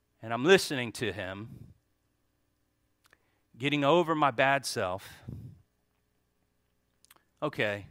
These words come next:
Nick, you're speaking then next week."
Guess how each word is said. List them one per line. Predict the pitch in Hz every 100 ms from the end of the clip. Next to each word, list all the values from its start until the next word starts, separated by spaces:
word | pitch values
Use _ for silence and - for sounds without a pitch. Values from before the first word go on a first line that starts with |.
| -
Nick, | 98 92 - - _ _ _ _ _ _ _ _ _ _ _ _
you're | - 123
speaking | - - 110 104 92
then | 87 85 80 -
next | 98 92 -
week." | 90 82 _